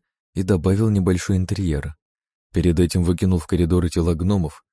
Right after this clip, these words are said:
хотя они её совсем не смущали. Поставил на столик пару бутылок эльфийского вина, и вот уже после оформления жилищных условий мы двинулись к выходу. Хотел, чтобы она изучила маршруты и местность этого подземелья.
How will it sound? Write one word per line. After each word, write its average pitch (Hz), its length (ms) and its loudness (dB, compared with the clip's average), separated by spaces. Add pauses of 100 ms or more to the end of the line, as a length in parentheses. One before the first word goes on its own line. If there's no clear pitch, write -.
(280)
хотя 113 240 -2
они 87 260 4
её 76 420 0
совсем 90 360 -4
не 80 60 -4
смущали. 73 560 -6 (760)
Поставил 151 420 0
на 113 80 2
столик 120 460 -2
пару 107 200 0
бутылок 82 460 -2
эльфийского 76 560 -4
вина, 76 380 -2 (460)
и 80 80 -2
вот 98 260 0
уже 147 180 0
после 135 380 0
оформления 113 640 0
жилищных 95 520 -2
условий 131 500 -2 (220)
мы 139 160 0
двинулись 92 520 0
к - 120 -14
выходу. 80 480 -4 (720)
Хотел, 139 380 0
чтобы 117 300 -2
она 117 140 2
изучила 113 400 0
маршруты 110 580 -2
и 107 40 0
местность 107 520 -4
этого 98 240 -2
подземелья. 90 640 -2